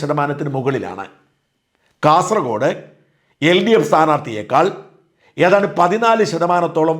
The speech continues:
വോട്ട് രാജ്മോഹൻ ഉണ്ണിത്താൻ എന്ന യു ഡി എഫ് സ്ഥാനാർത്ഥിക്ക് കിട്ടുമെന്ന്. നമ്മൾ നേരെ പോവേണ്ടത് രണ്ടായിരത്തി പത്തൊൻപതിലെ ഫലത്തിലേക്കാണ്. രണ്ടായിരത്തി പത്തൊൻപതിൽ യു ഡി എഫ് തരംഗമായിരുന്നു കേരളത്തിലെന്ന് ഓർക്കണം.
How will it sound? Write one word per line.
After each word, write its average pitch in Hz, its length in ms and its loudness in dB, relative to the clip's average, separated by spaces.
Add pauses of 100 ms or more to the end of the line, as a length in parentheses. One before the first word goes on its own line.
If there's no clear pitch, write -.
വോട്ട് 160 400 -2 (680)
രാജ്മോഹൻ 202 480 0
ഉണ്ണിത്താൻ 170 300 -2 (220)
എന്ന 156 140 -4 (720)
യു 196 140 2
ഡി 240 100 0
എഫ് 156 100 0
സ്ഥാനാർത്ഥിക്ക് 151 580 -2
കിട്ടുമെന്ന്. 127 380 -6 (640)
നമ്മൾ 233 180 6 (140)
നേരെ 240 280 6 (160)
പോവേണ്ടത് 185 500 6 (220)
രണ്ടായിരത്തി 190 580 6 (160)
പത്തൊൻപതിലെ 156 720 6 (260)
ഫലത്തിലേക്കാണ്. 123 720 6 (380)
രണ്ടായിരത്തി 170 440 6 (100)
പത്തൊൻപതിൽ 165 500 4 (320)
യു 165 180 8
ഡി 190 120 6
എഫ് 185 140 2 (140)
തരംഗമായിരുന്നു 175 960 4
കേരളത്തിലെന്ന് 151 540 4
ഓർക്കണം. 127 260 -2